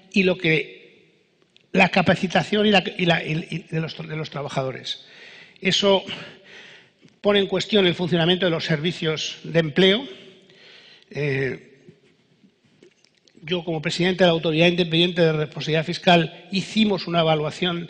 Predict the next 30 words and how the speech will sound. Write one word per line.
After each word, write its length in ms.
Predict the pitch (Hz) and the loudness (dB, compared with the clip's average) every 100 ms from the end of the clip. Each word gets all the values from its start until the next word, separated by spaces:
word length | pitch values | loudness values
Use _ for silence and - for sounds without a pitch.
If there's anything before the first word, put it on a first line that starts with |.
| - - - _ | -16 -20 -20 _
de 80 | 170 | -2
los 160 | 170 - | 0 0
servicios 460 | 165 170 175 175 | -2 -2 -2 -2
de 60 | 165 | -2
empleo 340 | 156 180 165 | -2 2 2
en 80 | 156 | 2
España 480 | 151 - 180 185 202 | -6 -4 -2 0 0
y 60 | 170 | 0
verdaderamente, 840 | 151 151 160 165 165 190 185 - - - - - | 0 2 2 2 2 2 2 -6 -20 -20 -20 -10
eh, 280 | - - - | -8 -8 -10
pues, 200 | - - | -14 -10
hay 380 | - 160 - 139 | -8 -6 -6 -4
mucho 320 | 156 208 185 | -4 -2 0
margen 440 | 175 170 - 170 160 | 4 4 4 0 0
de 100 | 147 | -4
mejora 460 | 147 - 147 131 - - _ _ - - _ | -6 -4 -4 -4 -10 -20 _ _ -20 -20 _
en 160 | 165 | -8
los 260 | 143 131 - | -6 -8 -8
sepes, 580 | 202 160 139 - - - | -8 -10 -12 -10 -10 -8
eh, 280 | 143 135 - | -10 -10 -14
a-, 160 | 147 - | -16 -14
autonómicos. 880 | 156 147 - 139 127 113 - - - - _ _ _ _ _ - | -14 -14 -12 -12 -12 -14 -18 -18 -18 -18 _ _ _ _ _ -6
Mucho 360 | 240 233 156 | -6 -6 -10
margen 340 | 139 131 - 131 | -10 -10 -8 -8
de 80 | |
mejora. 420 | 127 - 131 - - _ _ - - - - | -10 -12 -14 -16 -20 _ _ -20 -20 -20 -6
Pero 160 | 175 202 | 2 2
hay 80 | 262 | 2
otro 160 | 262 | 2
elemento 760 | 240 208 220 214 - 196 190 | 4 4 4 2 0 -2 -2